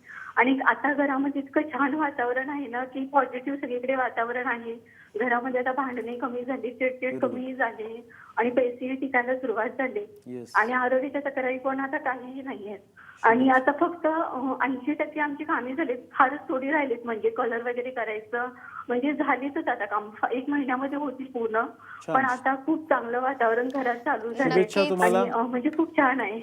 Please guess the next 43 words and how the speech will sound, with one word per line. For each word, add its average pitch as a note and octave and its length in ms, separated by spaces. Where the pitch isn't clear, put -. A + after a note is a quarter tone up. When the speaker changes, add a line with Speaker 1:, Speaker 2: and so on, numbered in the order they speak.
Speaker 2:
Very D3 100
good. B3 120
Speaker 3:
नक्कीच, C#4 380
अ, B3+ 160
शीतलताई, C4+ 380
तुम्ही C4+ 240
तुमचा C4+ 240
हा C4 120
अनुभव C4 200
आमच्यासोबत C4 420
शेअर B3+ 220
केला B3+ 200
त्यासाठी B3+ 360
देखील C4 280
खूप - 260
खूप C#4 160
Speaker 2:
धन्यवाद, D3+ 180
Speaker 3:
धन्यवाद. D#3+ 280
Speaker 2:
शुभेच्छा D3 300
Speaker 3:
अ, - 40
त्या B3+ 120
Speaker 2:
तुम्हाला. C#4+ 240
Speaker 3:
बोलत A#3 220
होत्या D4+ 240
तेव्हाच D4+ 380
त्यांचं D4 300
अगदी, C#4+ 640
अ, C4 40
Speaker 2:
सद्गदित G#3+ 420
झालेले E3+ 420
होते. D#3 220
Speaker 3:
भरून D4+ 220
आलं B3+ 200
होतं. G#3 260
Speaker 2:
कारण F#3 180
काय F#3+ 160
होतं F#3+ 160
की F#3 120
माणूस F#3+ 460
खूप A#3+ 220
मोठ्या A#3 280
प्रॉब्लेममधनं G#3 680
गेला D3+ 340